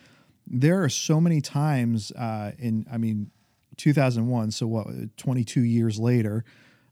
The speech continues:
um, in those twenty-two years that I would, I would embrace that opportunity to be able to do that, you know,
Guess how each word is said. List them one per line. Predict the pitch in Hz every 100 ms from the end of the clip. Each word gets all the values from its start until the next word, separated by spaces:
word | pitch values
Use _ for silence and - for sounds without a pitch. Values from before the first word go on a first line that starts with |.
| -
um, | 123 120 117
in | 143 135
those | 123
twenty-two | - 151 139 - 120
years | 113 175 165 120 104
that | 117 110 -
I | 120 120 120
would, | 117 117 110 104 104 104 _ _ _ _ _ _ _ _ _ _ _ -
I | 131
would | 131
embrace | 113 95 113 180 -
that | 139 113
opportunity | 110 104 107 - 147 185 107 104
to | 107
be | 117 113
able | 107
to | 107
do | 104 131 175
that, | 107 -
you | 123 117
know, | 110